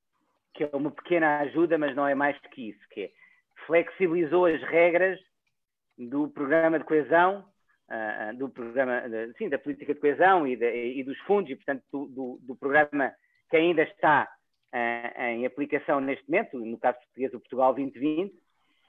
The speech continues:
e, portanto, permite, irá, permite aos Estados-membros ter mais flexibilidade para, possivelmente, até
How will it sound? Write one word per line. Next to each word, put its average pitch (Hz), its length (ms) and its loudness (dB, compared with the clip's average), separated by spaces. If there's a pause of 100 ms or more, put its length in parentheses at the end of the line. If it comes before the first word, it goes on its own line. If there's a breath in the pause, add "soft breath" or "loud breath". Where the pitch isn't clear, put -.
(140)
e, 135 60 -10
portanto, 156 340 -2
permite, 185 500 2
irá, 180 520 6
permite 156 380 -4 (100)
aos 147 140 2
Estados-membros 160 800 -2
ter 151 160 2
mais 160 220 2 (100)
flexibilidade 160 920 2
para, 151 420 0 (1200)
possivelmente, 139 480 -4
até 160 340 0